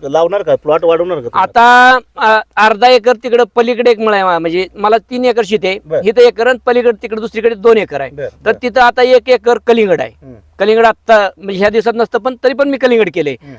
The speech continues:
Speaker 2: आणि आता झकास कंपनीचं एक, अ, ककडीचं बी आले आहे.
Speaker 1: बरं, बरं.
Speaker 2: अ, त्याचं काय नाव मला सांगता येणार नाही, पण
Speaker 1: बरं.
Speaker 2: ते अर्धा एकर प्लॉट करायचं, अ, नियोजन.
Speaker 1: भाजीपाला पीक बरं
Speaker 2: भाजीपाला
Speaker 1: असते.
Speaker 2: एक नंबर.
Speaker 1: तुमचं आता वय जर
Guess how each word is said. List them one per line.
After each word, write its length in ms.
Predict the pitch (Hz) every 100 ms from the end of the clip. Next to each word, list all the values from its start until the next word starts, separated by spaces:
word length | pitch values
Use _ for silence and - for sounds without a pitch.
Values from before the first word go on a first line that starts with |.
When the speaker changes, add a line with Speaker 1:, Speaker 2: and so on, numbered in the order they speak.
| 101
Speaker 2:
आणि 240 | 175 214
आता 260 | 233 233 247
झकास 440 | 208 190 175 240
कंपनीचं 500 | 226 262 202 247 220
एक, 260 | 240 233 226
अ, 760 | 233 226 226 202 - 190 180 175
ककडीचं 420 | 220 208 208 214 190
बी 160 | 196
आले 280 | 185 156 143
आहे. 100 | 131
Speaker 1:
बरं, 180 | 143 127 -
बरं. 120 | 131 113
Speaker 2:
अ, 220 | 147 156
त्याचं 260 | 160 175
काय 140 | 208 208
नाव 200 | 220 226
मला 120 | 240
सांगता 260 | 247 254 285
येणार 160 | 269
नाही, 140 | 220 311 _ 151 - - 196
पण 60 | 220 220
Speaker 1:
बरं. 140 | -
Speaker 2:
ते 60 | 269
अर्धा 400 | 277 269 254 262
एकर 200 | 240 254
प्लॉट 280 | 196 240
करायचं, 520 | 208 226 226 214 226 233
अ, 1000 | - - 170 165 160 156 151 147 147 - _ -
नियोजन. 240 | 175 170
Speaker 1:
भाजीपाला 400 | 165 190 214 214
पीक 220 | 190 220
बरं 160 | 190 208
Speaker 2:
भाजीपाला 440 | 180 165 160 147
Speaker 1:
असते. 120 | 139
Speaker 2:
एक 140 | 196 185
नंबर. 260 | 160 120 226 - _
Speaker 1:
तुमचं 240 | 185 190 226
आता 180 | 220
वय 260 | 202 180 196
जर 180 | 175